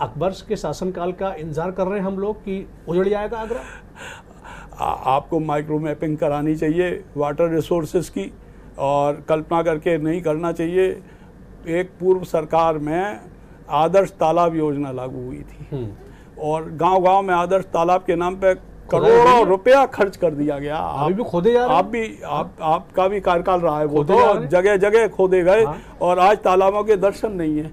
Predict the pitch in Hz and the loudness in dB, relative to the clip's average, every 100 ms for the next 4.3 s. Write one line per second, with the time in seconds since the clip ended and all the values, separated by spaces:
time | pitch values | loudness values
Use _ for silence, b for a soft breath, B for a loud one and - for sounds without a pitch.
0 | 127 131 175 220 - 220 277 277 254 285 | -10 -8 -8 -6 -2 2 4 4 4 4
1 | 285 269 269 - 254 240 277 185 165 269 | 6 4 4 4 6 6 4 4 4 6
2 | 247 247 269 277 285 - 254 247 302 294 | 6 4 2 0 -2 4 4 4 4 4
3 | 285 269 269 262 254 247 220 240 247 185 | 4 4 4 4 4 4 4 4 4 2
4 | 226 233 254 | 4 2 0